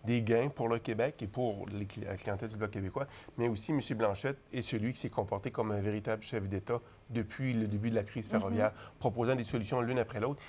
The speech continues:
Speaker 1: qui pourraient être, euh, retenues par le gouvernement.
Speaker 2: Ouais.
Speaker 1: Sait-on jamais, parce que le dialogue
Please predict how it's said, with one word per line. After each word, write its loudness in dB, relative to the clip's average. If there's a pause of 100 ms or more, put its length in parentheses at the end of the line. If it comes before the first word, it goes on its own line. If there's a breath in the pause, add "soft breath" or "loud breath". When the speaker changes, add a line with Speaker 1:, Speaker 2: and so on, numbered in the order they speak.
(140 loud breath)
Speaker 1:
qui -2
pourraient 2
être, 4
euh, 2
retenues 0
par 6
le 2
gouvernement. 4
Speaker 2:
Ouais. 0 (180)
Speaker 1:
Sait-on 0
jamais, 2
parce -6
que 0
le 0
dialogue 2